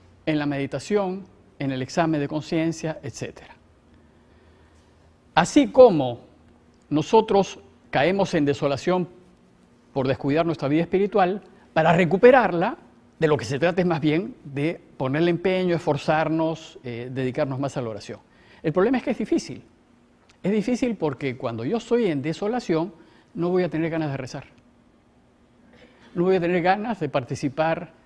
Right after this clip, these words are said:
en las cosas de Dios. Pero la única manera entonces es esforzándonos para vencer esa resistencia y a través de nuestro esfuerzo,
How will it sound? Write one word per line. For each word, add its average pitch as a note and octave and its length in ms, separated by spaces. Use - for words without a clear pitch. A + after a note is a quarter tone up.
en C3+ 120
las B2 100
cosas B2+ 320
de A#2+ 80
Dios. G#2+ 360
Pero F3 200
la E3+ 140
única D#4 300
manera C#4 280
entonces B3 400
es G#3+ 300
esforzándonos G#3 1120
para C#3+ 280
vencer C#3+ 760
esa D#3 220
resistencia E3 720
y C#3+ 120
a D#3+ 80
través D#3 280
de E3 100
nuestro D3 260
esfuerzo, F3+ 720